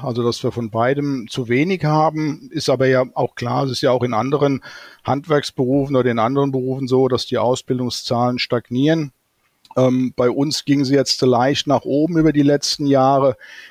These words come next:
Jetzt im Jahr zwanzig dreiundzwanzig ist es wieder leicht abgesackt. Aber mit, ich sag mal, um die achthundert, neunhundert Auszubildenden jetzt im Bereich Fahrradtechnik, also ich lasse den Bereich Motorradtechnik mal raus,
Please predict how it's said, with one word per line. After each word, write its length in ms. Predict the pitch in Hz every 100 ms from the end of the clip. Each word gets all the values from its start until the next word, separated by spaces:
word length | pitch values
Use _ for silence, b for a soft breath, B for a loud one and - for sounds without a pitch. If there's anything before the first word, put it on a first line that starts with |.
| B
Jetzt 240 | 131 -
im 80 | 127
Jahr 260 | 123 123 127
zwanzig 420 | - 123 127 -
dreiundzwanzig 760 | - 120 143 139 143 135 135 127
ist 160 | 127
es 140 | 131 127
wieder 180 | 127 120
leicht 380 | 117 123 -
abgesackt. 720 | 117 - - 143 135 131 - - B B B -
Aber 180 | 120
mit, 260 | 127 131 -
ich 100 | 120
sag 140 | - 113
mal, 100 | 127
um 220 | - 139
die 120 | 127
achthundert, 680 | 123 131 - 143 139 127 120
neunhundert 920 | 120 127 147 139 139 135 127 - 127
Auszubildenden 840 | 120 143 - 143 123 135 131 131
jetzt 200 | 123 -
im 160 | 139 127
Bereich 420 | 117 120 107 -
Fahrradtechnik, 880 | 120 127 170 160 160 156 - 135 131
also 160 | 120
ich 120 | 117
lasse 200 | 127 -
den 120 | 131 123
Bereich 360 | 120 123 -
Motorradtechnik 880 | 117 - 127 135 - 135 - 131 -
mal 100 | 120
raus, 460 | 113 120 151 -